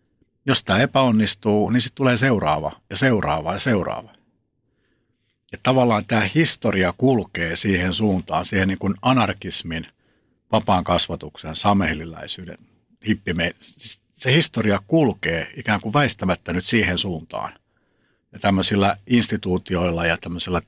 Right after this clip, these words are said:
tavallaan henkisellä pakkovallalla, niin ne, niinku, romahtaa kaikkialla. Onks tää nyt postmodernismia? En tiedä. Niin se on tosi vapauttava, kun tää ei ole musta kiinni, vaan tää on tällainen isompi juttu,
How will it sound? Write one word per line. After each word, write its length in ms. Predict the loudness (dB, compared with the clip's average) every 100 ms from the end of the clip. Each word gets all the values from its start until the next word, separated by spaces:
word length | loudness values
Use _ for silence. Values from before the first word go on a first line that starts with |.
| _ _ _ _
tavallaan 320 | -2 2 2
henkisellä 380 | 0 -2 -2 -2
pakkovallalla, 720 | -2 -4 -6 -6 -6 -6 -8
niin 200 | -10 -14 _ _ _ _ _ _ _ _ _ -6
ne, 40 |
niinku, 160 | -4 0
romahtaa 420 | 0 0 -2 -2
kaikkialla. 560 | 0 -2 -2 -4 -2 -2
Onks 140 | 0
tää 100 | 0
nyt 120 | 0
postmodernismia? 800 | 0 -2 -4 -10 -12 -14 -12 -8
En 140 | -8 -8
tiedä. 280 | -16 -18
Niin 680 | -20 _ _ _ _ _ -2
se 60 | 0
on 40 |
tosi 220 | 2 2
vapauttava, 640 | 2 2 0 -2 -6 -8 -8 -12 -2
kun 200 | -2 2
tää 160 | 2
ei 120 | 4
ole 80 | 2
musta 340 | 4 2 0 -6
kiinni, 540 | -4 -4 -6 -10 -14 _ _ _ _ _ _ _ _ _ _
vaan 200 | 0 0
tää 120 | 2 0
on 120 | 2
tällainen 460 | 2 2 2 2 -2 _ _
isompi 380 | 0 2 2 2
juttu, 420 | 0 -2 -4 -4